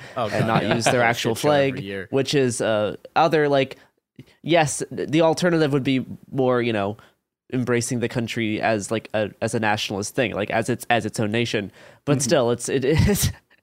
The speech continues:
Speaker 2: it's still not great that they can't, uh, they can't
Speaker 1: Yeah.
Speaker 2: compete under their actual, you know, flag and name.
Speaker 1: And
Speaker 3: Yeah.
Speaker 1: yeah, and, and, and, and, you know, like, and, and this is, like, Ca-, Cotter's a-, a-, kind of weirdly, this is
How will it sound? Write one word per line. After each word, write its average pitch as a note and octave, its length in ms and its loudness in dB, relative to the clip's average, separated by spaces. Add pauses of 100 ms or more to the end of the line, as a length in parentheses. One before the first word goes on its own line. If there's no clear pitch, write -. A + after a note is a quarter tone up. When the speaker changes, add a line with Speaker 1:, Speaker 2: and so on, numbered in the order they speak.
(420)
Speaker 2:
it's D#3+ 160 0
still F3 220 2
not E3 240 2
great D3+ 240 0
that B2 120 -2
they A#2+ 120 0
can't, A2+ 420 -2
uh, G#2+ 400 0
they A2 80 -4
can't A#2+ 240 -2
Speaker 1:
Yeah. G#2 280 -2
Speaker 2:
compete A2 440 -4
under G2+ 300 -4
their G2 160 -2
actual, F#2+ 640 -4
you - 100 -8
know, E2 220 -8 (260)
flag F#2+ 300 -4
and F2 100 -10
name. F2+ 220 -8 (680)
Speaker 1:
And G#2+ 200 -14 (920)
Speaker 3:
Yeah. B2+ 300 0
Speaker 1:
yeah, C3+ 160 -6
and, D3 100 -6
and, D3 200 -8
and, D3 240 -8
and, D#3 340 -10
you F#3 100 -6
know, C3 140 -2
like, A#2+ 200 -6
and, C#3+ 100 -4
and D3+ 140 -4
this D#3 200 -4
is, C#3+ 120 -14
like, A#2+ 300 -8
Ca-, - 220 -6
Cotter's D4+ 400 2
a-, E3+ 280 -2
a-, F#3 40 -6 (100)
kind D#4+ 300 0
of D3 200 -4
weirdly, F3+ 320 2
this D#3+ 200 -4
is C#3+ 100 -6